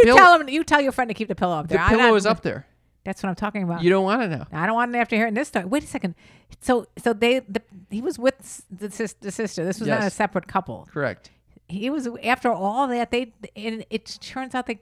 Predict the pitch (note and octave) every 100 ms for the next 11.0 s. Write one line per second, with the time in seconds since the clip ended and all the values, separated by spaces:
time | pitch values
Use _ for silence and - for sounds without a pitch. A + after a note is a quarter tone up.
0 | _ A3 G#3+ A3 - - F#3 A3+ A3 F3
1 | C4 - _ E3 F3 F#3 E3+ D3+ F3+ G3+
2 | F3+ B3+ B3+ C4 C4+ C4 A#3+ A#3 G3+ F3+
3 | D#3+ D#3 - - - - _ _ - F3
4 | G3 D#3+ E3+ A#3 F3 E3 D#3+ D#3+ D3 D#3+
5 | D3+ - - E3+ E3 D#3+ E3+ E3 F3 F#3
6 | D#3+ E3 - F3 - E3 - D#3 D3+ D3+
7 | D3+ D#3+ D3+ - _ _ _ G#3+ D#4 C#4+
8 | A#3+ E3 A#2 - _ - A3 C4+ A3+ -
9 | - F3+ D#3 E3 C3+ G2 - - _ _
10 | _ _ _ D#4+ - F#4 G#3 F#3+ E3+ D3